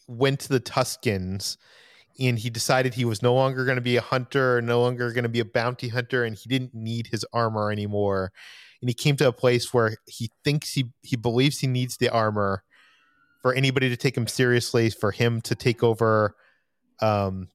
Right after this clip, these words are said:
this throne and stuff like that. I wonder if the arc at the end of the day for, for this character is for him to learn that he doesn't need the armor and he needs to move past his father.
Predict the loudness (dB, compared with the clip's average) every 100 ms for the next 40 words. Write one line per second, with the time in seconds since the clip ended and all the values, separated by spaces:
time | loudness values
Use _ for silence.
0 | -2 -2 -2 -4 0 2 2 0 -2 -2
1 | -2 -2 -2 -2 -6 -4 -2 0 0 2
2 | 0 0 -2 -4 0 2 2 0 -8 -20
3 | _ -6 -6 -4 -2 0 2 0 2 2
4 | 2 0 -6 -6 -4 -4 -6 _ -6 -4
5 | -2 -2 -2 -2 -4 -2 -2 -4 -12 -20
6 | -20 _ -6 0 0 2 2 2 0 0
7 | -2 -2 -2 -2 -4 -4 -4 -2 0 0
8 | -2 -4 -4 -4 -4 -6 -4 -4 -4 -4
9 | -6 -6 -10 -6 -6 -6 -12